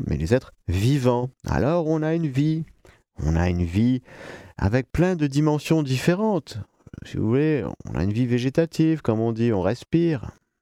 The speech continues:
Heureusement. En ce moment, on respire un peu plus mal avec les masques, mais bon, on respire quand même. Hmm.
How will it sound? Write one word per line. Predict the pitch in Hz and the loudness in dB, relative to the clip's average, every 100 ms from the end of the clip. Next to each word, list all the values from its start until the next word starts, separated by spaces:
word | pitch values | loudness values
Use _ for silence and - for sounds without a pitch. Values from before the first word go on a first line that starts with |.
| _ _ - | _ _ -10
Heureusement. | 80 101 123 160 170 160 107 - _ _ _ _ _ _ _ _ _ _ _ _ _ _ _ _ _ _ _ _ _ _ _ - | -2 -2 0 0 0 -2 -6 -12 _ _ _ _ _ _ _ _ _ _ _ _ _ _ _ _ _ _ _ _ _ _ _ -8
En | 92 | -6
ce | 90 | 0
moment, | 113 131 160 131 | 0 2 2 0
on | |
respire | 95 90 - | 0 0 0
un | 117 | 0
peu | 135 | 2
plus | 127 135 | 2 2
mal | 101 87 | 2 2
avec | 87 - | 0 0
les | |
masques, | 87 85 80 - | 0 0 -2 0
mais | 101 | 2
bon, | 113 95 92 | 2 0 0
on | |
respire | 117 117 139 123 | 0 0 0 4
quand | 135 | 2
même. | 127 107 78 80 - _ _ _ - - | 2 -2 -4 -10 -14 _ _ _ -10 -2
Hmm. | 98 104 | 0 0